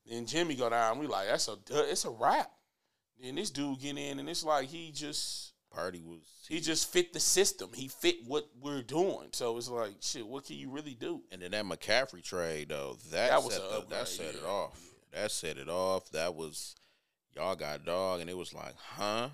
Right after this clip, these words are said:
Speaker 2: I was like, "Y'all really let that go through?" Like, they already had a, a very potent offense, but that run game, once they tightened that up, it was pretty much it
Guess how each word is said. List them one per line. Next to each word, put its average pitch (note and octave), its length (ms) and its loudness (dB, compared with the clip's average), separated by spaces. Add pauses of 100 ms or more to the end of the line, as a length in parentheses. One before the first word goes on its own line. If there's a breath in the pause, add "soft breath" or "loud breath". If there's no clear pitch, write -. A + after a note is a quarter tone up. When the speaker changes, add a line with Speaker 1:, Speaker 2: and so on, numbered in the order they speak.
Speaker 2:
I F#2 60 -8
was G2+ 100 -8
like, A#1 180 -10
"Y'all G#2 240 0
really F#2+ 280 -8
let G#2 220 -8
that G#2+ 160 0
go G2+ 180 2
through?" G#2+ 580 -6 (100)
Like, G#1+ 220 -14
they F#2 140 -8
already A2 500 2
had G2+ 220 2
a, D2 140 -2 (160)
a - 40 -10
very G2+ 300 -4
potent A2+ 480 2
offense, A2 580 -2 (540 soft breath)
but - 120 -20
that D2+ 200 -6
run G2 220 -2
game, E2 360 -4
once E2 140 -8
they F#2 160 -6
tightened F#2 340 -2
that F#2+ 120 -4
up, F#2 180 -6
it E2+ 100 -8
was - 380 -10 (160)
pretty C2+ 180 -12
much B1 280 -8
it C2 140 -12